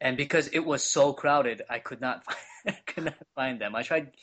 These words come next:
uh, seeing if I could give them a call back, but, um, that wasn't working.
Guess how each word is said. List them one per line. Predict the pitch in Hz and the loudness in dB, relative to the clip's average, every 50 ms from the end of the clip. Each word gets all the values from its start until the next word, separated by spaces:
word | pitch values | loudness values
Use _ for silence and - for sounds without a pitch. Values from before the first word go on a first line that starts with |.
| - - - - - _ _ _ - | -20 -20 -20 -20 -20 _ _ _ -8
uh, | 127 127 120 117 | -4 -4 -4 -4
seeing | - - 147 143 139 | -4 -4 -4 -2 0
if | 135 131 127 - | 0 -2 -2 -2
I | 131 | -4
could | 123 131 123 | -4 -2 0
give | 123 117 113 | 0 0 0
them | 113 110 | 0 -4
a | 104 | -4
call | - - 110 104 107 | -4 -2 -2 0 6
back, | 151 185 185 165 165 - - - - - | 8 8 8 8 6 2 -2 -12 -12 -6
but, | - 120 113 - - | -6 -6 -6 -4 -4
um, | 117 104 107 104 104 101 101 101 | -4 -2 -2 -4 -6 -6 -2 0
that | 135 135 131 | 0 0 4
wasn't | 143 139 131 135 127 117 | 2 0 0 0 -4 -4
working. | 117 117 113 - 120 113 113 113 113 | -4 -4 -6 -6 -10 -10 -10 -12 -14